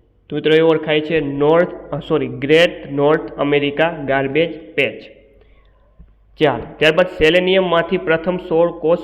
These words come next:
કોણે બનાવ્યો? તો એ બનાવ્યો હતો લોર્ડ કેલ્વિને.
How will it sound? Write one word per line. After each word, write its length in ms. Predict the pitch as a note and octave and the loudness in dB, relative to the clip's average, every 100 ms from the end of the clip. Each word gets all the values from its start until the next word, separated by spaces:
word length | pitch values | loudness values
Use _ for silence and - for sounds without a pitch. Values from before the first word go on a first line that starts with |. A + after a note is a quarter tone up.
| - - | -6 -4
કોણે 280 | D#3 E3 D#3+ | 0 2 2
બનાવ્યો? 480 | C3+ B2 A2+ - - - _ - - - | -2 -6 -12 -14 -18 -20 _ -20 -20 -4
તો 60 | C#3+ | -2
એ 40 | |
બનાવ્યો 460 | D3+ D#3 D#3 D#3 D3+ | 2 2 2 2 0
હતો 260 | D3 E3 | 0 -2
લોર્ડ 460 | C#3+ C3+ C#3+ E3 F3 - - - | -2 0 2 2 -2 -12 -10 0
કેલ્વિને. 520 | D3 C3 A2 A2 | 0 0 -4 -10